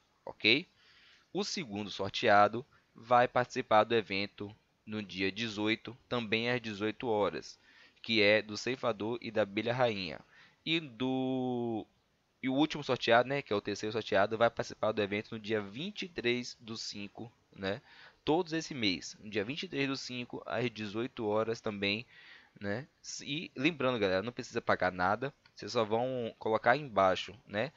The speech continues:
a inscri-, o nome de vocês, que eu vou entrar em contato com vocês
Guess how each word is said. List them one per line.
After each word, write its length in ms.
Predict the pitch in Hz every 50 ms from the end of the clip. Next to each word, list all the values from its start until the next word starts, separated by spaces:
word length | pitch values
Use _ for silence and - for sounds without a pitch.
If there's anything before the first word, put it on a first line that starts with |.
| - - - _ -
a 160 | 98 98 98
inscri-, 260 | 104 107 - - -
o 120 | 104 110 110
nome 240 | 113 120 131 143 131
de 80 | 120
vocês, 400 | 107 101 101 - - 98 101 107
que 100 | - 113
eu 40 | 104
vou 100 | 101 127
entrar 200 | 135 135 131 120
em 60 | 117
contato 320 | - - - - 95 95 98
com 160 | - 101 90
vocês 540 | 87 90 - - 95 95 110 127 - -